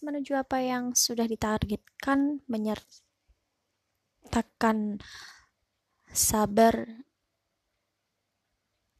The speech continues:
dengan cara yang baik, maka insya Allah teman-teman itu akan menuai hasilnya.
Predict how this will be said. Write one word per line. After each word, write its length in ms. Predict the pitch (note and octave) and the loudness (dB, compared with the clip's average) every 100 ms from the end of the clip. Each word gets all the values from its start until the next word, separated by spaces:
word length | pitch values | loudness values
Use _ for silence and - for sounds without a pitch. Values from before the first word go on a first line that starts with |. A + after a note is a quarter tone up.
| _ _ _ _ _ _ _ _ | _ _ _ _ _ _ _ _
dengan 400 | - G3+ G3 G3+ | -4 -2 0 -4
cara 240 | - G3 G3 | -4 -2 -2
yang 320 | G3 F#3+ F#3 | -2 -6 -8
baik, 320 | F#3+ G#3+ E4+ _ _ _ _ _ _ _ | -2 2 2 _ _ _ _ _ _ _
maka 480 | G3+ F#3+ _ - D#4 - | -6 -6 _ -4 -4 -4
insya 480 | A3 G#3 - - C#4 | -4 -2 -2 0 -2
Allah 640 | - G3+ G3+ B3 D#4 - _ _ _ - | -4 -10 -8 -8 -10 -12 _ _ _ -14
teman-teman 480 | G#3+ G#3 G3+ G3+ G#3 | -10 -8 -8 -8 -8
itu 160 | A3+ | -6
akan 400 | B3 - A#3+ A#3+ | -6 -4 -4 -2
menuai 320 | A3 G#3 A3 B3 | -2 -4 -2 -4
hasilnya. 800 | - - A#3 - C4+ B3+ G3+ F3 | -4 -4 -2 -2 -2 -2 -4 -8